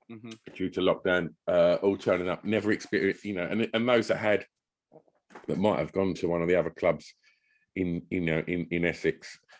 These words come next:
Speaker 2: certainly wouldn't have experienced what the Toothbrush offers, and,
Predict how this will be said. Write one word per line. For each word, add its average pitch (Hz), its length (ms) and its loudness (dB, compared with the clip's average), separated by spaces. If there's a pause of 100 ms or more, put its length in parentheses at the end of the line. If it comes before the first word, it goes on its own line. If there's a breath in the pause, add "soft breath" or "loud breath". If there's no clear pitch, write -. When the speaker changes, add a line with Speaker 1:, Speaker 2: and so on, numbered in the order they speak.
Speaker 2:
certainly 82 380 2
wouldn't 87 220 4
have 73 80 -2
experienced 78 760 -2 (380)
what - 220 4
the - 60 -4
Toothbrush - 580 -2
offers, 67 480 -2
and, 78 320 0